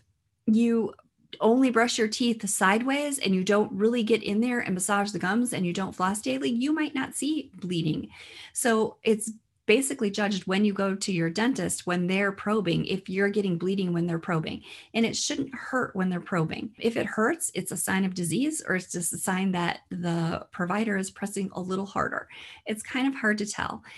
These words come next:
And a lot of the reasons that people don't go to a dentist is because of trust issues. And I get it. There are, in every per-,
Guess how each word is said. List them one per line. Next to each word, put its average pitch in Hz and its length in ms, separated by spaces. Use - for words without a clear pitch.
And 220 140
a 214 60
lot 220 260
of 262 140
the 220 100
reasons 208 360
that - 120
people 214 260
don't 202 140
go 190 140
to 185 60
a 180 60
dentist 190 380
is 170 160
because 180 380
of - 180
trust - 480
issues. - 460
And 208 220
I 233 180
get 202 200
it. - 140
There 220 360
are, 233 340
in 202 240
every 277 300
per-, 247 300